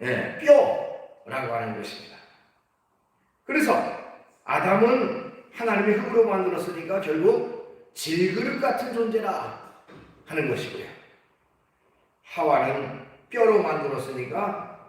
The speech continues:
소위 본차이나 같은 것이니까 여자가 더 비싸고 더 강하다고 얘기를 하면서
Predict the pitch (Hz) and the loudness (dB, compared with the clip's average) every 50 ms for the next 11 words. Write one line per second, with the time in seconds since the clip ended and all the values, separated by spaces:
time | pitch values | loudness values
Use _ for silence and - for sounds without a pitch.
0 | _ _ _ _ _ _ _ _ _ _ _ _ - - 131 123 120 123 120 120 | _ _ _ _ _ _ _ _ _ _ _ _ -8 -2 0 0 0 0 -2 -4
1 | 123 - - - - - _ _ _ _ _ _ _ - - 165 180 190 - - | -8 -10 -14 -18 -20 -20 _ _ _ _ _ _ _ -4 2 4 4 4 4 2
2 | 185 175 160 156 151 143 - - - - - - - - - - - - - - | 2 2 2 2 2 2 0 -2 -4 -6 -10 -12 -16 -18 -16 -16 -14 -12 -10 -10
3 | - 131 120 117 117 120 117 117 117 117 117 117 117 - - - - - - - | -8 -6 -6 -6 -6 -6 -6 -6 -2 0 2 4 6 6 6 4 2 0 -4 -6
4 | - - - - - 131 135 139 135 135 131 123 127 127 131 127 - - 190 - | -10 -12 -14 -10 -6 -2 -2 0 0 0 0 -2 -2 -2 -2 -2 -2 -2 -2 -2
5 | - - 165 160 165 - 151 151 139 143 143 143 - - 165 160 156 143 - 120 | 0 0 0 2 2 2 0 0 0 0 0 0 -2 -4 -2 0 0 0 2 2
6 | 117 - - 127 123 113 - - - - - 208 - - - - - - 127 113 | 2 2 2 0 0 -2 -4 -4 -8 -6 -2 0 0 0 0 -2 -4 -4 -4 -4
7 | 110 110 - 220 - - - - - - - - - - | -4 -2 0 0 0 0 -2 -4 -8 -10 -14 -16 -18 -20